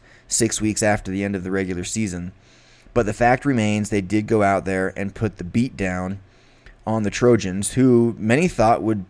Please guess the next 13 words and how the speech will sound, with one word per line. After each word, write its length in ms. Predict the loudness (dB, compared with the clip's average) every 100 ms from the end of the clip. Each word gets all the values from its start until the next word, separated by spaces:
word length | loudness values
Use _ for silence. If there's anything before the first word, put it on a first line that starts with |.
| _
potentially 440 | -6 0 0 2 2
win 240 | 2 2
that 200 | 0 0
game. 440 | -2 -2 -4 -12 -18 _ -8
It 80 | -4
was 80 | -2
supposed 280 | 0 0 0
to 60 |
be 80 | -4
an 100 | -2
evenly 340 | -2 -2 -2
fought 340 | -2 -2 -2 -2
game, 400 | -4 -4 -4